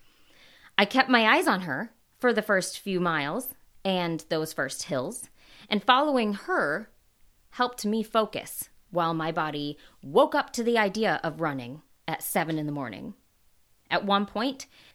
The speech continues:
there was a deep hole in the middle of the road, as though utility workers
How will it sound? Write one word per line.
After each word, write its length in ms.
there 80
was 100
a 60
deep 220
hole 420
in 100
the 80
middle 260
of 120
the 100
road, 440
as 240
though 520
utility 460
workers 760